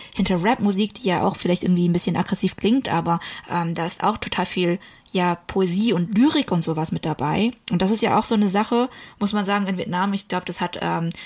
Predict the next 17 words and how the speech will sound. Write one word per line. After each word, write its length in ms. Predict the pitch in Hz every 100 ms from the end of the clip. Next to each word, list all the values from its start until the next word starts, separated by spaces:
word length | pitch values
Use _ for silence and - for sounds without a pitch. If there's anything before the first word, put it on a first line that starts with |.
| - -
Tai 160 | - 175
Phuong 280 | - 220 196
auch 140 | 190
vorhin 260 | - 202 185
gesagt, 380 | 190 196 208 - - - - -
dass 160 | 196 196
die 140 | 196
Vietnamesen 640 | - 175 180 226 202 180 -
das 180 | 175 -
einfach 300 | 185 175 180
sehr 220 | 180 180
schätzen, 480 | - 226 - 151 147
also 400 | 160 160 156 - _ -
Kom-, 160 | 185 165 -
Songwriter 720 | - 196 214 170 160 - 147
an 160 | 156
sich. 320 | 156 160 -